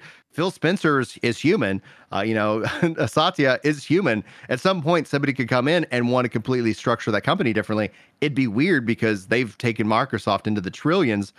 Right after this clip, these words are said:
based off of this everywhere approach. But the, uh, that being said, it's like, yeah, there are, uh, concerns. So the joy in all of this is as a thought experiment, because it isn't,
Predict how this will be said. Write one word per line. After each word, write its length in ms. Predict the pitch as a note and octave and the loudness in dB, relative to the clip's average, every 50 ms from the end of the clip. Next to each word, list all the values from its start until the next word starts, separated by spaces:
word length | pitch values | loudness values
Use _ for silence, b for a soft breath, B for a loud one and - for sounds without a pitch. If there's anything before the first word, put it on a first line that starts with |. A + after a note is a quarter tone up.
| B B B B | B B B B
based 260 | - A#2+ A#2+ G#2+ - | -2 -2 -2 0 0
off 160 | A#2+ A2 G#2+ - | 0 0 0 0
of 60 | G2+ | -2
this 240 | G#2+ G2+ F#2 - - | -2 -2 -2 -4 -4
everywhere 400 | - B2 A#2+ A#2+ A2+ G2+ G#2 G2 | -2 0 0 0 0 2 2 0
approach. 480 | F#2 - - G2 G2 G2 A#2+ - - - | 0 0 0 0 0 0 -2 -4 -2 0
But 240 | C3 A2 G2+ G2+ - B B B B B _ _ _ - | 0 0 0 0 -6 B B B B B _ _ _ -8
the, 240 | A#2+ C3 C#3 C3+ C3+ | -4 -2 0 2 0
uh, 80 | B2 | 0
that 240 | A2 A#2+ C3 C3 B2+ | 0 0 0 0 2
being 160 | C#3 C3+ B2+ | 0 0 0
said, 240 | A2+ - D#3 F3 D#3+ | 0 0 0 0 0
it's 80 | B2+ - | 0 0
like, 180 | C3 A#2+ A2 | 0 0 2
yeah, 200 | - G3+ D3+ G#2 | 2 2 2 2
there 260 | F#2+ A#2+ C3 C3+ C#3 C3 | 0 0 0 2 2 4
are, 240 | C3 C3+ D3 C#3+ B2+ - - A#2+ | 4 4 2 0 -2 -8 -6 -2
uh, 140 | B2+ A2 - | -2 -2 -2
concerns. 560 | - A2+ A2 - - G#3 G#3 A#2 - - - | -2 -4 -2 0 0 0 0 0 -4 -6 -6
So 240 | - - B2+ B2 A#2+ | -2 0 0 0 0
the 180 | G#2+ A2 A2 | 0 0 -2
joy 440 | G2+ G2 F#2+ A2 C#3 F3 B3+ C#4+ C4 | -2 -2 -2 0 2 4 4 2 2
in 200 | F3+ B2 C3 A#2+ | 2 0 0 2
all 200 | A2+ A2 A2 G#2+ | 2 4 4 2
of 80 | G2+ F#2+ | 2 2
this 240 | F#2+ F#2+ G2 - - | 0 -2 -2 -2 -4
is 100 | F#2+ F#2 | -2 -2
as 220 | G#2 G2 F#2 F2+ | -2 -2 -4 -6
a 80 | G2 F#2 | -6 -4
thought 220 | - E3 G3+ A3+ | 0 2 2 2
experiment, 500 | D#3 B2 - - A2 G#2 G#2 A2+ A#2 G#2 | 0 0 -2 -2 0 0 0 -2 -2 -2
because 240 | A#2 A2 - A2 A2 | -4 -4 -2 0 0
it 80 | A2 | 2
isn't, 280 | A#2+ E3+ F3+ E3+ D3 - | 2 2 2 0 0 -2